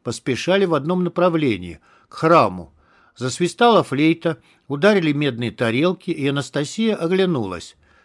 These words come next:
Чётко печатая шаг, по четыре в ряд посреди мостовой шагали красные дьяволята, личные гвардии серого кардинала, алые камзолы с чёрными языками пламени на груди и на рукавах, алые береты с оранжевыми перьями,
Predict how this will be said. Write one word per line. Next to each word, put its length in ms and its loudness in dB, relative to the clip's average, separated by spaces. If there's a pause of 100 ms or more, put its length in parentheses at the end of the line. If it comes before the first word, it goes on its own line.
(100)
Чётко 360 -2
печатая 580 0
шаг, 400 -2 (320)
по 100 -4
четыре 440 0
в 80 0
ряд 240 0
посреди 420 -4
мостовой 460 0
шагали 420 0
красные 480 -2
дьяволята, 760 0 (340)
личные 400 0
гвардии 380 2
серого 420 2
кардинала, 720 -2 (460)
алые 320 4
камзолы 560 0
с 20 -14
чёрными 480 0
языками 480 0
пламени 540 0
на 100 -2
груди 380 -4
и 180 -6
на 120 0
рукавах, 640 -2 (280)
алые 300 8
береты 560 0
с 120 -10
оранжевыми 580 2
перьями, 580 2